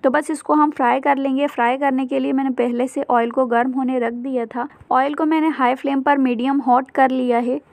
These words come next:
इसमें मैं एक एक करके छोटे छोटे पोर्शन में बैटर ऐड कर रही हूँ। इसका साइज हमें बहुत ज़्यादा बड़ा नहीं रखना है, क्योंकि दही में जाने के बाद ये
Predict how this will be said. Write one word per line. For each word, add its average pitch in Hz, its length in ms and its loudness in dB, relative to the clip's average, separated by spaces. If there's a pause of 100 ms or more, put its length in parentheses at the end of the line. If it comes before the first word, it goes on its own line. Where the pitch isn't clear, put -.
इसमें 302 300 4
मैं 330 140 4
एक 262 240 0
एक 320 120 -2
करके 285 300 2
छोटे 262 300 2
छोटे 277 260 0
पोर्शन 254 440 2
में 269 160 0
बैटर 226 340 2
ऐड 262 200 0
कर 254 200 0
रही 240 180 -2
हूँ। 254 180 -2 (120)
इसका 277 240 0
साइज 262 420 0
हमें 269 300 0
बहुत 247 280 -2
ज़्यादा 254 320 2
बड़ा 226 260 0
नहीं 262 280 -2
रखना 247 280 -2
है, 254 200 -2
क्योंकि 262 300 -2
दही 226 300 -2
में 254 180 0
जाने 220 360 0
के 262 120 -4
बाद 247 260 0
ये 247 100 -4